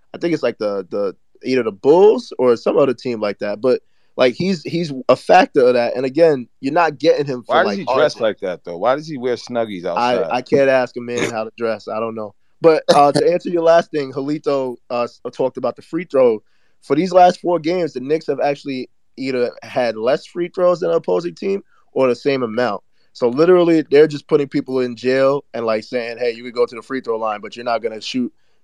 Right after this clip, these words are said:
Speaker 1: any field goal percentages against us." They're actually ranked top one in this last four game stretch. So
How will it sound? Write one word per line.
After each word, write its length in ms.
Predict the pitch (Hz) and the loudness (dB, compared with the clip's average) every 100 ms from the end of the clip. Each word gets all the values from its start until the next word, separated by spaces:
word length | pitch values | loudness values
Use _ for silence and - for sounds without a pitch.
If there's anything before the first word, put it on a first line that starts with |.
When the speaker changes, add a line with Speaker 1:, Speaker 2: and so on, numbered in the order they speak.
| - | -4
Speaker 1:
any 120 | 131 | -2
field 340 | 120 - 143 127 | -2 4 4 6
goal 140 | 120 | 4
percentages 520 | 110 104 110 101 98 | 2 -2 -4 -6 -8
against 280 | 98 101 - | -6 -6 -4
us." 140 | 95 92 | -4 4
They're 140 | 120 | 6
actually 260 | 127 135 123 | 6 4 -2
ranked 380 | 110 127 117 | 2 2 0
top 240 | - 120 110 | 2 2 2
one 400 | 117 120 110 101 _ _ _ - | 0 -2 -2 -6 _ _ _ -6
in 60 | |
this 120 | 117 101 | -4 0
last 380 | 113 107 - | 2 2 -2
four 240 | - 117 110 | -2 0 2
game 260 | 107 107 | 0 -4
stretch. 340 | 101 110 101 - | -6 -4 -4 -4
So 280 | - 104 | -6 -6